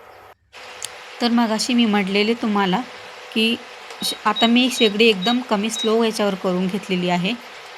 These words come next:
आणि नंतर हे शेंगदाण्याचा कूट मी तुम्हाला सांगितलं होतं की याचं काय करायचं, की हा, हा शेंगदाण्याचा कूट जो आहे ना, हा असा वरून टाकायचा आहे, सगळीकडे पसरट,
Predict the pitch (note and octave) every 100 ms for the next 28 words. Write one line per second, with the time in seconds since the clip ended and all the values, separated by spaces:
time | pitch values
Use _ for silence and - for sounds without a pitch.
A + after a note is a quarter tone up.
0 | - G#3 G3 A#3+ A#3 A3 G3+ A3+ B3+ A#3+
1 | A#3+ G3+ F#3+ G3 F#3+ G#3+ - F#3+ G#3+ -
2 | - - - - - G#3 A3+ G#3 G#3 A3
3 | B3 G3 F3+ F3+ A3 F#3+ F#3+ F#3+ G#3 C4+
4 | - - - - F3 A3 G#3+ F#3 F#3+ F#3
5 | F3+ G3+ F#3+ A3 B3 C#4+ - - - -
6 | - - - - A3 A3 C4 C4 A#3+ G#3
7 | G3+ G3+ G3+ A3+ - G#3+ F#3 A#3+ B3 A#3+
8 | A#3 F#3 G#3 - - - - A3+ G#3 G#3
9 | A#3 G3+ G3+ G3+ B3 A#3 G3 F#3+ F#3 F#3+
10 | F#3+ G#3+ F#3 F3+ G3 G3 G#3+ - F3